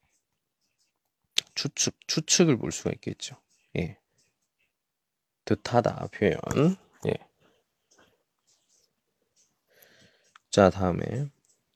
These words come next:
왜 개들이 저렇게 짖지요? 짖는다는 말은 뭐, 어, 우리가 강아지들이 그 울 때 이렇게 우리가 개가 짖는다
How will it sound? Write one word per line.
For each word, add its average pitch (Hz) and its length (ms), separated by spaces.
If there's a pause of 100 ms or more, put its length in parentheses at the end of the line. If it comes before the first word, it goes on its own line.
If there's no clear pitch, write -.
(840)
왜 151 260
개들이 127 640
저렇게 104 500
짖지요? 95 680 (100)
짖는다는 139 1200
말은 131 520
뭐, 110 280 (480)
어, 92 80 (400)
우리가 98 440 (1600)
강아지들이 107 840
그 107 80
울 101 300
때 117 540
이렇게 95 560
우리가 95 520 (220)
개가 101 340
짖는다 98 720